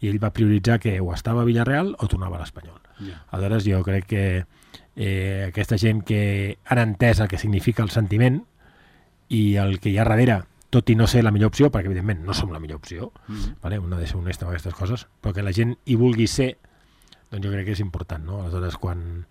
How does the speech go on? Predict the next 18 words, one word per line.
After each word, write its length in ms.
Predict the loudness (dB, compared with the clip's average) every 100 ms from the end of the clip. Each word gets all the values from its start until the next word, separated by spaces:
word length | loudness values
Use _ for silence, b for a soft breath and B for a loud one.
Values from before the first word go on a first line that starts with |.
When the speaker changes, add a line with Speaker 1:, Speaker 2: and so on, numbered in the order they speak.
| b b b b b -14
Speaker 1:
mm, 380 | -10 -10 -10 -12 -6
s'ha 140 | -4
de 60 | 0
ser 140 | 2
agraït 440 | 2 4 2 0
en 160 | -10 -8
aquest 240 | -6 -8 -6
perfil 600 | -8 -2 -2 0 -2 -6 -14 b b -8
i 60 | -6
amb 100 | -4
aquesta 360 | -4 -6 -4 -2
gent 200 | -2 -2
que, 120 | -4
sense 280 | -2 -4 -2
ser 160 | 0
de 80 | 2
la 140 | 2 4
Pedrera, 500 | 4 6 6 2